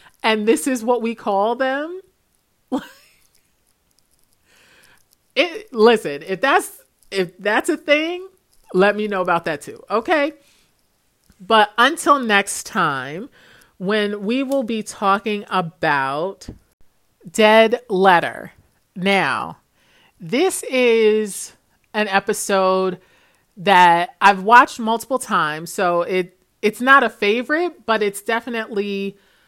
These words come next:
uh, one that I can sit and watch and not think twice about.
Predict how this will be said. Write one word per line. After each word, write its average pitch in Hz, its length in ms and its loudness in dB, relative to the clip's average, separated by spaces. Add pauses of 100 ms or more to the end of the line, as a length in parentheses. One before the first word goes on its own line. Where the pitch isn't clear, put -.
(420)
uh, 170 340 -2 (120)
one 214 500 -2
that 175 600 -2 (180)
I 214 120 4
can 220 180 -6
sit 208 300 -2
and 190 200 -6
watch 170 400 -2
and 185 140 -8
not 165 200 -4
think 165 160 -10
twice 147 280 -6
about. - 400 -12